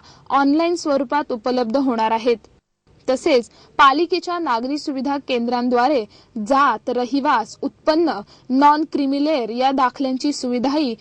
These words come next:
याद्वारे नागरिकांना मिळणार आहे. पालिकेच्या नागरी सेवा सुविधा नागरिकांना ऑनलाइन उपलब्ध करून देण्यासाठीच्या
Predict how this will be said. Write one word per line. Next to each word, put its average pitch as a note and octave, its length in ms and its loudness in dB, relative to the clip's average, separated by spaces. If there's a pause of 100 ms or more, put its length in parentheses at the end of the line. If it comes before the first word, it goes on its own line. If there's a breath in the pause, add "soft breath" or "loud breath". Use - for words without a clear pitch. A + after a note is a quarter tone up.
(200 loud breath)
याद्वारे C4+ 580 2
नागरिकांना A#3+ 680 -2
मिळणार A3+ 420 -2
आहे. A3 260 -4 (1000)
पालिकेच्या F4+ 600 2
नागरी C#4 400 0
सेवा D4+ 320 -2
सुविधा C4 400 -2
नागरिकांना B3+ 680 0
ऑनलाइन C4 580 0
उपलब्ध B3 480 -2
करून A#3+ 360 0
देण्यासाठीच्या A#3 800 0